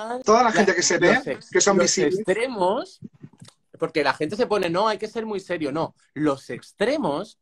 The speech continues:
Speaker 1: son los que han conseguido derechos en nuestra comunidad L G T B I. Los extremos.
Speaker 2: Sí,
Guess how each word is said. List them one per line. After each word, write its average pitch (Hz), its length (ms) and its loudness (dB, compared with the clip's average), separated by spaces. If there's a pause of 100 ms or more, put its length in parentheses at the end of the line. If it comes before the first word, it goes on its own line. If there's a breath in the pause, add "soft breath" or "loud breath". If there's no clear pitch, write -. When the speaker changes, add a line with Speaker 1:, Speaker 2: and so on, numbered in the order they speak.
(220)
Speaker 1:
son 175 280 -2
los 285 160 0
que 208 120 -8
han 165 100 -6
conseguido 190 600 -4
derechos 170 440 -6
en 240 80 -6
nuestra 175 260 -4
comunidad 127 460 -6
L 123 140 -6
G 233 160 -20
T 277 80 -20
B 165 180 -8
I. 185 280 -20 (480)
Los 156 340 0
extremos. 190 600 2
Speaker 2:
Sí, 143 300 -4